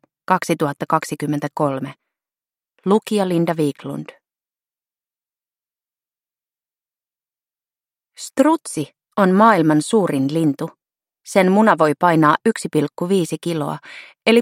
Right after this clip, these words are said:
puolentoista litran maitopurkin verran. Ennen vanhaan strutsia nimitettiin Suomessa hassuilla nimillä, kuten kamelikurki.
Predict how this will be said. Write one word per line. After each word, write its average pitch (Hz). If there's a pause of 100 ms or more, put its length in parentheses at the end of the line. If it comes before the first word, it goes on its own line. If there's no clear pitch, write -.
puolentoista 147
litran 160
maitopurkin 147
verran. 147 (1080)
Ennen 185
vanhaan 147
strutsia 156
nimitettiin 147
Suomessa 160
hassuilla 151
nimillä, 147 (380)
kuten 156
kamelikurki. 143